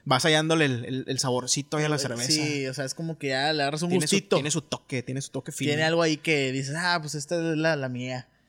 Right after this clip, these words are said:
Speaker 2: la preferida".
Speaker 1: Sí, hombre, no sé qué vaya a pasar aquí en mi, en mi ciudad, en mi Nuevo Laredo, querido, con, con esta, con esta nueva noticia de estos,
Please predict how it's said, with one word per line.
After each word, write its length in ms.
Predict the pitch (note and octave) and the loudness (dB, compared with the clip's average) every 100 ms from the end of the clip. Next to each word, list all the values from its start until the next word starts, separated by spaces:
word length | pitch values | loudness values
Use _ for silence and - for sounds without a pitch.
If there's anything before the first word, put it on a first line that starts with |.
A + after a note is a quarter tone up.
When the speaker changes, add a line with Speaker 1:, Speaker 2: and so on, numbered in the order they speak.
| _ _ | _ _
Speaker 2:
la 160 | C3 C3+ | -8 -6
preferida". 560 | C3 B2+ A#2+ B2 A2 _ _ _ _ _ _ - | -6 -4 -4 -4 -6 _ _ _ _ _ _ -4
Speaker 1:
Sí, 360 | - B2 C3+ | -4 0 0
hombre, 180 | C#3 B2+ | 0 2
no 60 | C#3+ | 2
sé 120 | F#3 | 4
qué 80 | G3+ | 6
vaya 140 | F#3+ | 6
a 60 | F#3+ | 6
pasar 240 | E3 F3+ | 4 4
aquí 140 | F3 | 2
en 100 | F3+ | 0
mi, 180 | F#3 E3+ | 2 2
en 160 | C#3 C3+ | 2 0
mi 80 | B2+ | 0
ciudad, 400 | C3+ C3 D#3 E3 | 0 2 2 0
en 80 | |
mi 140 | D3 C3 | -2 -2
Nuevo 200 | B2 A#2+ | -2 -2
Laredo, 380 | A#2 B2 C#3+ C#3+ | 0 0 0 -2
querido, 480 | B2 C3 C#3+ C#3 - _ - | -2 0 -2 -4 -10 _ -10
con, 220 | B2+ A#2+ | -8 -6
con 180 | B2+ B2+ | -6 -4
esta, 540 | B2+ - C#3+ A#2+ B2 _ _ _ _ _ _ _ | -4 0 0 -2 -6 _ _ _ _ _ _ _
con 200 | - B2+ | -6 -4
esta 240 | B2+ D3+ | -2 -2
nueva 340 | C#3+ C#3+ D3 C#3 | 0 2 2 2
noticia 680 | B2+ - C#3 C#3 D#3+ C#3+ C#3 _ _ _ _ _ _ _ _ _ _ - | 0 -4 0 0 0 -2 -6 _ _ _ _ _ _ _ _ _ _ -12
de 180 | C#3+ B2 | -4 -2
estos, 880 | A#2+ - C#3 B2+ B2 - - - | 0 0 0 0 -4 -6 -10 -14